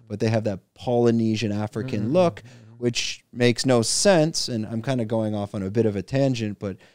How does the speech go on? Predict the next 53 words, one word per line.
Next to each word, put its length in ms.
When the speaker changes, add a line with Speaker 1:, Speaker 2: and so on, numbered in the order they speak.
Speaker 1:
uh, 160
trying 220
to 60
get 160
as 140
much 200
out 140
as 100
quick 220
as 80
possible. 560
Um, 340
and 80
it 80
even 200
goes 180
back 180
to 100
the 140
Inca, 260
and 360
they 180
said 340
a 80
lot 180
of 80
those 140
Aztec 420
temples, 340
they, 140
they 260
said, 200
"We 120
didn't 160
build," 200
or, 240
sorry, 200
the 140
Aztec, 420
"We 100
didn't 180
build 200
this." 220
Speaker 2:
Mm-mm. 280
Speaker 1:
The 140
Int-, 260
Inca 320
come 200
in 100
and 80
say, 180
"The 120
Olmecs, 440